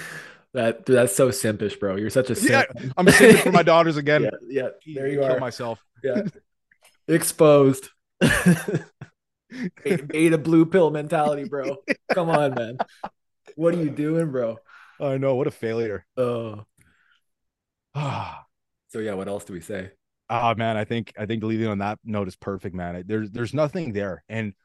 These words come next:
Speaker 2: we're not saying this from a position of, dude, of, like, bitterness towards these guys either. It's like, I want, I, I wanna see you live a fruitful life.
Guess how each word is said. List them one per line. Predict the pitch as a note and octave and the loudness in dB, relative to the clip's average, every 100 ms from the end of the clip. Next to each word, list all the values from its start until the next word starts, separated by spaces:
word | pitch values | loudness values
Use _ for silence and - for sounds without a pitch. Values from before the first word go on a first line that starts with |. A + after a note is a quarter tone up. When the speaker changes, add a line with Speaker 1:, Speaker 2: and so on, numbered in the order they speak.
| _ _ _ _ _ _ _ _ _ _ _ _ _ _ | _ _ _ _ _ _ _ _ _ _ _ _ _ _
Speaker 2:
we're | - B2+ | -8 -2
not | D#3 C#3 | -2 -2
saying | - C#3 C#3 | -4 -2 -2
this | C#3 - | -4 -4
from | A#2+ | -8
a | |
position | G#2 G2+ A2+ C3+ | -6 -8 -8 -8
of, | F#2 _ | -10 _
dude, | A2+ G#2+ G#2 | -8 -8 -8
of, | G2 | -8
like, | G#2+ - _ _ _ G2+ G2 | -10 -12 _ _ _ -20 -12
bitterness | A#2+ A2+ C3+ A#2 | -6 -2 -2 -2
towards | - G#2+ G#2 G2 | -4 -4 -4 -6
these | F#2+ | -6
guys | G#2 G2 G2 | -6 -4 -6
either. | A2 | -6
It's | G#2 G2+ | -6 -8
like, | F#2 | -8
I | |
want, | A2 - | -8 -6
I, | G#2+ - | -10 -8
I | |
wanna | G#2+ C3 | -6 -6
see | - - | -6 -8
you | B2 A2 | -6 -4
live | G#2 A#2 | -4 -6
a | |
fruitful | - A2+ G2+ G#2 | -6 -8 -8 -10
life. | D2+ B2+ - | -8 -10 -12